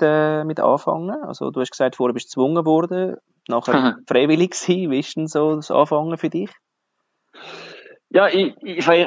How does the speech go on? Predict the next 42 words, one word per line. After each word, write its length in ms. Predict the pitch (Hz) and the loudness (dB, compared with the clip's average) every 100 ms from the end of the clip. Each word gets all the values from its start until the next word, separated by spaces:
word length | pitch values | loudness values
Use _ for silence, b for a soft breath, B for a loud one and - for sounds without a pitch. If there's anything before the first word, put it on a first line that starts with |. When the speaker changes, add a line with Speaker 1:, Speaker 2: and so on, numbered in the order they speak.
| - | 4
Speaker 2:
also 220 | 139 - | 2 4
Anfangen 380 | 113 185 175 143 | 6 6 4 4
ist 100 | 165 | 2
immer 180 | 170 151 | 2 0
etwas 300 | 147 - - | 0 -12 0
Tolles, 420 | 107 101 69 - | 4 4 0 -2
sag 180 | 101 98 | 0 0
ich 80 | 95 | -2
mal, 280 | 73 67 95 | 0 0 2
oder? 200 | 98 104 | 2 2
Ich 60 | |
meine, 260 | 98 101 98 | 0 -2 -6
das 160 | 98 | -6
ist, 160 | 107 - | -6 0
äh, 220 | 101 98 | 2 2
etwas, 320 | - 101 107 104 | 0 -4 -8 2
wo 260 | 101 98 | 4 6
ab, 200 | - 107 - - - | 4 2 -4 -10 -8
wo 60 | |
sehr 220 | 101 110 113 | -2 -2 0
viel 200 | 120 110 | -2 -4
Spass 420 | - 151 147 - | -2 -2 -2 -2
macht, 440 | 131 135 - - - - | 2 2 -2 -12 -12 -4
ähm, 320 | 104 104 104 - | -2 -2 -2 -6
etwas 300 | - 110 - | -6 -6 -6
zu 100 | - | -8
starten, 920 | - 101 127 - _ 120 117 117 113 - | 0 4 4 2 _ 2 4 4 0 0
mit 240 | 110 - | -6 -2
Enthusiasmus, 1120 | 113 110 113 113 - 127 123 117 117 - - 95 | -4 -2 -4 -2 0 0 0 -2 -2 -6 -6 0
ähm, 560 | 104 104 107 107 104 B B B _ | 2 0 0 -4 -6 B B B _
etwas 480 | 110 - - 220 - | -4 -4 -2 -2 0
anfangen, 960 | - 85 131 - 98 104 104 101 92 | 4 4 4 2 4 6 6 4 2
die 100 | 104 | 0
Analysen 520 | 104 107 110 143 131 113 | 2 4 4 2 2 2
machen. 320 | 104 107 - 113 | 2 2 2 -2
Also 160 | 117 | 0
Anfangen 320 | - 139 - | 4 4 4
ist 80 | 113 | 0
immer, 260 | 117 123 120 - | 2 2 0 0
immer, 260 | 120 120 92 | 2 2 0
immer, 320 | - 107 104 104 - | -4 -4 -4 -6 -4
immer 200 | 110 | -4